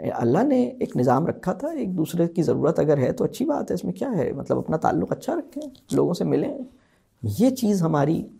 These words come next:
हमारी बड़ी तेज़ी से ये दुनिया में ताल्लुक़ का बह-, बहरान पैदा हो रहा है। मैं समझता हूँ कि तेल के crisis से बड़ा crisis है relationship crisis। मैं समझता हूँ कि recession से बड़ा crisis है relationship crisis।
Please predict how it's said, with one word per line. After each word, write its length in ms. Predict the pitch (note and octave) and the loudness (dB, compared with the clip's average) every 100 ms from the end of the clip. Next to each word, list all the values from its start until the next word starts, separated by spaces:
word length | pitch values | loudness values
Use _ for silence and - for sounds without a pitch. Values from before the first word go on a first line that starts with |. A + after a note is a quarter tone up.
| - | -6
हमारी 440 | D3 D3 D3 - - - - - - - | -2 -2 0 -2 -4 -14 -20 -20 -20 -2
बड़ी 180 | D3 G#3 | 2 4
तेज़ी 300 | F#3+ D#3+ G3+ | 8 8 8
से 140 | F#3+ E3+ | 6 6
ये 80 | |
दुनिया 300 | D#3 C3 C#3 | 6 4 4
में 260 | C#3 B2+ - | 2 -2 0
ताल्लुक़ 360 | A#2+ C3 C3+ C#3 | 4 6 4 2
का 120 | C3+ | 2
बह-, 180 | A2 A2+ | 2 2
बहरान 420 | A2 A2+ C3+ C#3 | 2 4 2 4
पैदा 220 | B2+ C3 | 4 6
हो 100 | A#2+ | 4
रहा 100 | C3+ | 2
है। 100 | - - - - - | -2 -8 -20 -12 2
मैं 100 | D#3+ | 4
समझता 360 | D#3+ E3 - E3+ | 4 2 4 4
हूँ 100 | F3 | 4
कि 120 | E3+ | 4
तेल 360 | - C3+ E3 | 8 10 10
के 100 | D#3+ | 6
crisis 500 | D#3+ G#2 - - C3 | 4 4 4 0 -2
से 80 | C#3 | 0
बड़ा 240 | B2 B2+ D#3 | 4 4 2
crisis 460 | A2+ A2+ A#2 A2+ | 2 0 0 2
है 80 | G#2+ | 2
relationship 560 | G#2 G#2 - - - - | 2 0 -2 -8 -8 -6
crisis। 440 | - - - - - _ _ - | -6 -6 -10 -16 -20 _ _ -6
मैं 60 | A#2 | -4
समझता 400 | B2+ B2 B2+ B2+ | -2 -4 0 0
हूँ 120 | C3 | 2
कि 100 | C3 | 2
recession 420 | G2+ - A2+ D3 | 2 2 0 0
से 100 | D3 | 2
बड़ा 220 | C3 B2+ C3 | 4 6 4
crisis 480 | - F#2 - G#2+ | 2 0 0 -2
है 220 | A2 - - _ _ - | -2 -6 -10 _ _ 0
relationship 580 | A2 F2+ - F#2+ - - | 4 4 0 -6 -6 -6
crisis। 480 | - - - - | -6 -6 -12 -14